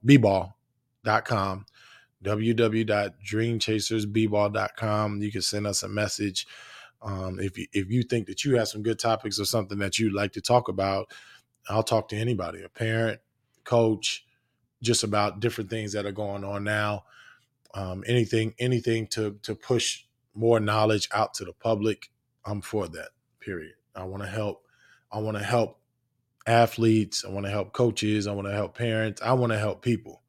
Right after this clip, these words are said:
That's, that's what this platform has blessed me to do,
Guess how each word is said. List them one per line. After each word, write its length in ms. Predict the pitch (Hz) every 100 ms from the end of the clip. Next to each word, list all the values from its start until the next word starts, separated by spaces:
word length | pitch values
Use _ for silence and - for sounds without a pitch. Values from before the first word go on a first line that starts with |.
| _ _ _ _ _ _ _ _ _ _ -
That's, 260 | 117 - - - -
that's 240 | 127 139
what 120 | 135
this 180 | 120 123
platform 640 | - 135 123 - 120 117
has 120 | 110 95
blessed 380 | 104 127 120
me 160 | 110 123
to 140 | 117
do, 320 | 98 113 107